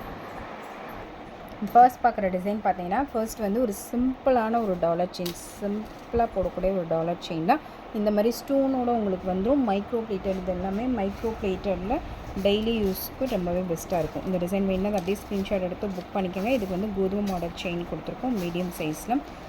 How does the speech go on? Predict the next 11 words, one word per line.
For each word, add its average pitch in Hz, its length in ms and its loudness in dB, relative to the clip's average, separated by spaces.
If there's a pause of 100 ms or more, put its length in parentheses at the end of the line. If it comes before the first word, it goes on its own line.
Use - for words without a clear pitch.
(160)
செயினோட 269 420 6
லென்த் 214 360 4
ட்வென்டி 202 300 0
ஃபோர் 208 200 2
இன்ச்சஸ். 214 360 -2
இதோட 180 180 4 (100)
ப்ரைஸும் 220 440 2
ஒன் 190 240 2
ஃபிஃப்டி 233 340 -4
ப்ளஸ் 175 180 -2
ஷிப்பிங், 160 300 -4